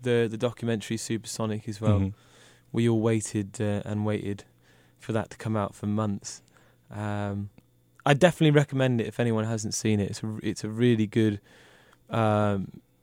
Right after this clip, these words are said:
Speaker 1: music documentary. As far as sort of, like, that genre goes, it's
Speaker 2: Mm-hmm.
Speaker 1: definitely up there with some of the stronger ones I've seen. So really interesting.
Speaker 2: Do you have a, uh,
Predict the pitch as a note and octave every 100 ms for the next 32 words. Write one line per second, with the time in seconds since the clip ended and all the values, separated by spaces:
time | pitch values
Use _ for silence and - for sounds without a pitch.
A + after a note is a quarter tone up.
0 | - A#2+ A2+ G#2 G#2+ A2 G#2 A2 A2 F#2
1 | G#2+ G#2+ C3 - - C#3+ C3+ B2 A2 -
2 | - - - A#2 A2 A#2 - A2+ A#2+ -
3 | _ - A#2 B2 A#2+ A2 G#2+ G2+ - B2
4 | G#2+ G2+ G#2 G2+ - G2 F#2 A#2 A2 G#2
5 | G2+ _ - - _ _ - B2 - A2
6 | G#2 - A#2 A2+ G#2 - A2+ G#2+ G2 G2+
7 | G2 F#2+ F#2+ - - F#2+ G#2 - - G#2
8 | B2+ C#3 A#2+ A2+ G#2+ A2 G#2 - G#2+ -
9 | - A2 G#2+ G#2+ G#2 G2+ G2 F#2+